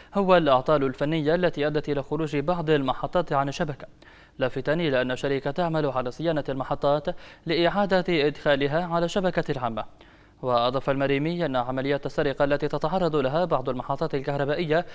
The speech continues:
تسهم أيضًا في تفاقم الأزمة التي تعاني منها الشركة العامة للكهرباء.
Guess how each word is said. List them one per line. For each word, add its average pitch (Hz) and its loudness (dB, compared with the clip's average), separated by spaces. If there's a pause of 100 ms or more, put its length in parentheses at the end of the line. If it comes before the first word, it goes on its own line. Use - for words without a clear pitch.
(260)
تسهم 196 0
أيضًا 190 2
في 190 -4
تفاقم 143 0
الأزمة 151 -2
التي 127 -2
تعاني 151 -2
منها 139 -2
الشركة 143 -2
العامة 143 -2
للكهرباء. 139 -2